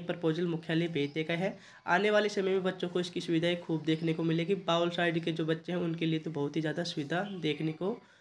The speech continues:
मिलेगी। साथ ही आपको बता दें कि रूद पुल के पास बाइक की टक्कर से रेलवे के कर्मचारी की मौत। हम आपको बता दें कि एक हफ्ता हो गया, लगातार कोई ना कोई जान जा रही है इस फोर्टी एट हाईवे पर। रूद पुल से लेकर एसआई पुल तक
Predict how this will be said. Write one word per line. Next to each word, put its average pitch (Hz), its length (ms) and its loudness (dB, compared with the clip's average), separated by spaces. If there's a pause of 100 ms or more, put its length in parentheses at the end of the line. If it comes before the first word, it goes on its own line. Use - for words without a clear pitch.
(220)
मिलेगी। 160 440 2 (440)
साथ 202 280 8
ही 240 80 8
आपको 214 220 10
बता 202 140 6
दें 208 120 2
कि 226 140 0
रूद 208 260 4 (100)
पुल 196 140 -2
के 190 160 2
पास 170 440 4
बाइक 175 240 4
की 180 100 2
टक्कर 165 360 -2
से 180 160 0
रेलवे 170 340 2
के 175 100 -6
कर्मचारी 160 420 0
की 165 100 0
मौत। 165 280 0 (300)
हम 190 200 8
आपको 196 240 6
बता 175 180 4
दें 165 160 2
कि 202 140 0 (220)
एक 190 340 4
हफ्ता 170 260 2
हो 165 160 6
गया, 185 120 4
लगातार 170 380 2
कोई 170 160 0
ना 165 100 0
कोई 165 160 2
जान 156 280 2
जा 151 160 2
रही 156 140 2
है 180 80 0
इस - 280 -2
फोर्टी 160 380 0
एट 160 220 2 (540)
हाईवे 160 280 4
पर। 190 260 2 (340)
रूद 208 360 4
पुल 196 140 2
से 190 60 -2
लेकर 175 260 2
एसआई 170 260 2
पुल 165 320 2 (180)
तक 170 180 0